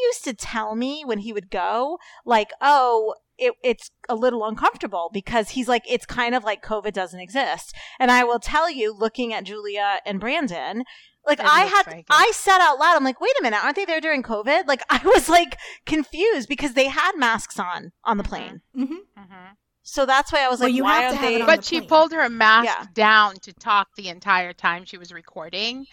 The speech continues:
Speaker 1: Yes.
Speaker 2: And I was like, "She's gonna get on the no-fly list." And then they, when they were
Speaker 3: <laughs>
Speaker 2: drinking their little mimosas or whatever, of course you have to take your mask off when you drink.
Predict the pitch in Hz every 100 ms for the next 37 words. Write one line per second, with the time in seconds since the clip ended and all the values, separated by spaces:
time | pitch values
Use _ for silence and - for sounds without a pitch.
0 | - - - - 202 214 196 196 202 196
1 | 185 - 202 185 202 190 170 _ - 180
2 | 139 131 135 151 165 170 151 - 175 156
3 | 165 170 165 _ - - 226 240 240 233
4 | 220 226 226 220 - - 202 196 214 202
5 | 196 196 185 185 175 170 165 175 220 208
6 | 220 220 214 214 220 190 208 _ 190 -
7 | 165 165 - 175 151 160 165 147 135 135
8 | 135 143 175 196 - 262